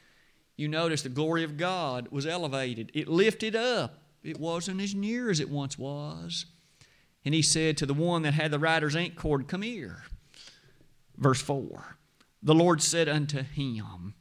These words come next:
Go through the midst of the city,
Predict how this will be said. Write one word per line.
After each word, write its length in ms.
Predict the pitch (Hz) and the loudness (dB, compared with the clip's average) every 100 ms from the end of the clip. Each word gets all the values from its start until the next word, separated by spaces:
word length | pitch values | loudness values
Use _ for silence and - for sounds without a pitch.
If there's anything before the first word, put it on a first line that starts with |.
| _ _ _ _ _ 131 | _ _ _ _ _ 4
Go 240 | 165 196 | 6 6
through 260 | 180 202 180 | 6 4 4
the 80 | |
midst 340 | 165 196 - - | 4 2 2 2
of 80 | 196 | 4
the 80 | |
city, 580 | 185 - 196 202 214 220 | 4 4 2 0 -4 -8